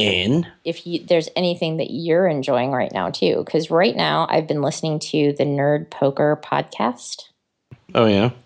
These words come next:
Speaker 2: Yeah, have I told you about this
Speaker 1: Like,
Speaker 2: at all?
Speaker 1: n-, no, is it like a card game poker?
Speaker 2: It's Dungeons and Dragons
Speaker 1: Oh, really?
Speaker 2: being played in a podcast.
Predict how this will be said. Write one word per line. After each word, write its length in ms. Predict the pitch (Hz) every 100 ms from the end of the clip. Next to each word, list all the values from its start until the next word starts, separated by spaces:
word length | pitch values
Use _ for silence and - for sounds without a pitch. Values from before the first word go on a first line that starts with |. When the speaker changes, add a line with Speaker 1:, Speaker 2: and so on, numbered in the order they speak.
| _
Speaker 2:
Yeah, 180 | 359 208
have 140 | 220
I 80 | 240
told 220 | 311 349 320
you 80 |
about 160 | 330 320
this 40 | 320
Speaker 1:
Like, 200 | 117 302
Speaker 2:
at 80 |
all? 320 | 302 302 294 _ 135 -
Speaker 1:
n-, 160 | 120 -
no, 320 | 123 143 107
is 100 | 104
it 60 | 110
like 180 | 98 101
a 80 | 98
card 320 | - 117 143
game 240 | 170 175
poker? 480 | 175 170 170 180 190 -
Speaker 2:
It's 420 | 285 320 - - - _ 202
Dungeons 540 | 208 220 226 220 220
and 160 | 202 196
Dragons 1000 | 165 170 196 123 67 53 - - - - _ -
Speaker 1:
Oh, 140 | - 175
really? 300 | 165 123 101
Speaker 2:
being 120 | 180
played 460 | - 170 160 151 151
in 180 | 151 147
a 60 |
podcast. 920 | 147 147 - - - - - - -